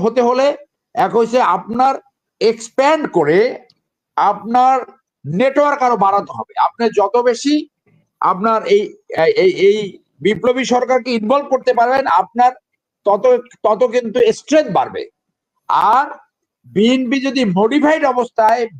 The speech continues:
বিপ্লবের উদ্দেশ্য নিয়ে যদি আগায় যায়, তাহলে এটা সাকসেস হবে। otherwise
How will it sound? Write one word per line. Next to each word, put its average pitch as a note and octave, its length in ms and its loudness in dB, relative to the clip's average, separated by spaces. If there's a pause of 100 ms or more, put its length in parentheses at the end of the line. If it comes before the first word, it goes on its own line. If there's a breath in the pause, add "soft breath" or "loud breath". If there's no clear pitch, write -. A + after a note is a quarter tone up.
বিপ্লবের A#3 560 2 (100)
উদ্দেশ্য F3+ 400 -6 (160)
নিয়ে B3 140 0 (100)
যদি A3+ 120 0 (100)
আগায় G3+ 340 2
যায়, B3 160 0 (280)
তাহলে G3 280 2
এটা F#3 200 -4
সাকসেস B2+ 320 -12
হবে। G2 140 -16 (840 soft breath)
otherwise D#4 420 0